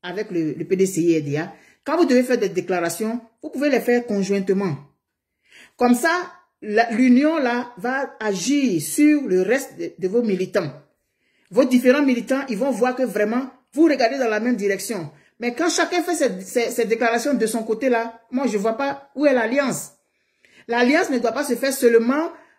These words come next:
dans un, dans un, dans un seul, dans un seul, euh, sous un seul registre. Quand vous devez faire une déclaration, quand vous devez faire, euh, vous devez faire, euh, par rapport au pays, faites les déclarations conjointement. Présentez-vous devant tout le monde.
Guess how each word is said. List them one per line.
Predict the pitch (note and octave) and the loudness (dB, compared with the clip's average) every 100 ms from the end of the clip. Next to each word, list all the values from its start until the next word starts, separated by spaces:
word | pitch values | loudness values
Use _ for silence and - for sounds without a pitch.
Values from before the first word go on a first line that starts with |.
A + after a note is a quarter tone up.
| _ | _
dans | F#3 A3+ B3 | -4 -2 0
un, | D4+ D4 | 0 0
dans | A#3 A3 | -2 -2
un, | C4+ B3+ G3+ - | 0 0 -2 -4
dans | G#3 G#3 | -2 0
un | C#4 | -2
seul, | - E4+ D#4 A#3 G3 | 0 0 2 0 -2
dans | G3+ B3+ | -2 -2
un | |
seul, | C4 C#4 B3+ | -2 -2 0
euh, | G#3 F#3 F3 E3 - - | 0 0 -2 -4 -8 -14
sous | - D#4+ | -2 2
un | D#4 | 2
seul | D4+ E4 D4+ | 2 2 4
registre. | A#3+ A#3 C#4+ A3 - _ _ _ _ _ _ - | 4 4 2 -2 -6 _ _ _ _ _ _ -10
Quand | C#4+ | -4
vous | F4 | -2
devez | C#4+ | 0
faire | D4+ D#4 | 4 4
une | D4 | 4
déclaration, | A#3+ A#3 G#3+ A3 D4+ D4+ D4+ | 0 0 0 -2 -2 -2 -2
quand | D4+ | -4
vous | D4 | -2
devez | B3 B3+ | -2 -2
faire, | C4+ B3+ | -2 -2
euh, | G#3 G#3 F#3+ F3 | 0 0 2 0
vous | F3 A#3+ | -2 -2
devez | A3 | -2
faire, | A#3 B3+ A3+ | 0 0 -2
euh, | F3+ E3+ D#3+ - - | -2 -4 -6 -12 -8
par | G#3+ | -2
rapport | G#3+ C#4+ C4 | 0 4 2
au | |
pays, | - A3 A#3+ D4 - _ _ _ _ _ | 4 4 4 -2 -8 _ _ _ _ _
faites | - C#4+ D4 | -6 -4 -4
les | G#3+ F3 | -4 -6
déclarations | F3+ F3+ E3+ E3+ G#3 | -4 -4 -4 -2 -6
conjointement. | E3+ D#3+ D#3+ D3+ D#3 D#3 D3+ - _ | -6 -6 -6 -6 -6 -4 -6 -12 _
Présentez-vous | - D4 C#4 C#4 C4 E4+ D4 D4 D4 | 2 4 4 0 0 -2 0 0 2
devant | G#3 B3+ | -2 -2
tout | B3+ C#4 | -4 -4
le | |
monde. | A3 A#3+ B3 | -2 -4 -4